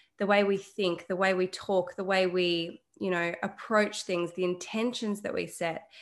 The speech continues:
this is how we're vibrating. And these two things, so what we're focused on and how we are vibrating, we can use these two things to really empower us to get to a point that we can use those two things to create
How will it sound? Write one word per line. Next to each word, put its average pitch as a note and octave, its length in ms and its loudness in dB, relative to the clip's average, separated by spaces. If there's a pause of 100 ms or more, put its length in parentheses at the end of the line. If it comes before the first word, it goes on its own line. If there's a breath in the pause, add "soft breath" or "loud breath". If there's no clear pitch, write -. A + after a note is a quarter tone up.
(880 loud breath)
this A3 240 4
is A3+ 140 2
how F#3+ 200 2
we're F#3 140 4
vibrating. E3+ 800 -2
And F#3 220 0
these G3 260 0
two F#3+ 200 -4
things, G3 460 2
so F#3 120 -2
what F3+ 200 2
we're F3+ 360 0
focused A3+ 580 -2
on E3+ 140 0
and E3+ 120 -4
how F3 200 -2
we E3+ 120 0
are E3 80 -2
vibrating, F3 720 0 (280 loud breath)
we B3 120 4
can A#3 260 0
use G#3 360 0
these F#3 280 -2
two F3 260 -4
things F3+ 720 -2 (280)
to A#3 200 0
really A3 440 0
empower F#3 760 0
us G#3 260 -2
to - 180 -4
get G#3+ 300 -2
to - 140 -8
a F#3+ 60 -4
point G#3 440 -2
that F3+ 260 -2 (380 loud breath)
we G#3 80 2
can G#3 180 -2
use D4 280 -2
those F#3+ 240 0
two F#3 180 -6
things A3+ 420 -2
to G#3+ 200 -2
create G#3 560 -4